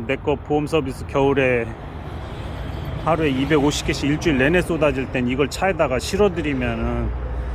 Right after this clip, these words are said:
빵꾸도 할 수가 있거든. 그래서 안전장치로 두 개를 만들어 놓은 거지.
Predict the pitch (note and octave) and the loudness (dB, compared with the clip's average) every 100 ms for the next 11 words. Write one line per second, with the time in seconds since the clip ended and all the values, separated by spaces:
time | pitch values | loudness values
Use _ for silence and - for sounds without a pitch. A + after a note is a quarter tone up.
0 | - - - - F#3+ G#3+ A3 F#3 E3 D3+ | -6 -8 -8 0 2 4 4 6 4 4
1 | C#3+ D3+ - D#3 C3+ A#2+ - C3 A2 A#2+ | 2 0 -2 0 2 2 0 0 0 -2
2 | - C#3+ C3 C#3+ A#2+ C#3 D#3+ D#3 C#3+ D3 | -2 -2 0 2 2 2 2 0 0 -2
3 | C3 A#2 A2+ - - - - - E3 F3 | 0 0 -2 -6 -6 -8 -10 -4 0 2
4 | C#3+ A2 B2 F3 E3+ D3 B2 A#2 A2 | 2 2 2 2 2 2 0 -2 -4